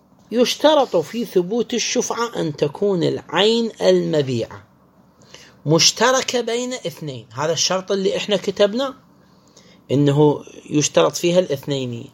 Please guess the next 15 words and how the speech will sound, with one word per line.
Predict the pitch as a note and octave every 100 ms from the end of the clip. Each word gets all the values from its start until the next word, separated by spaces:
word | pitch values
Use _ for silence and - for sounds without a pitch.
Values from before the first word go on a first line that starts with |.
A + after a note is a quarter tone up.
| _ _ - - - - _
فإذا | - E3 - D#3+ E3+ E3 D#3+
كانت | - D#3+ D#3+ D#3+ D#3+ -
مشتركة | E3+ D3 - D#3+ D#3+ D3+ D#3+
بين | D#3 D#3+ D#3
ثلاثة | - D3+ D#3+ G3+ F#3+ - A2+ - _ - _
فما | - D#3 D#3 D3+ D3+
زاد | D#3 G3 A3+ B3+ A#3 - _ _ _ _ - _ _ -
وباع | C#3 D3 E3 E3 D3 D3+ D#3+
أحدهم | D3+ D#3+ D#3 D#3 D3+ G3 A#3+ D3 B2 _
لم | A2 B2+ F3
تكن | - G#3 - G#3 G3
لأحدهم | G3 F3 - F3+ E3 D#3 D3
شفعة. | - C3 - - _ _ _ _ _ _ _
هذا | - C#3 - - - _
وضحناه، | D3+ C#3 C#3 C#3 - E3+ D#3+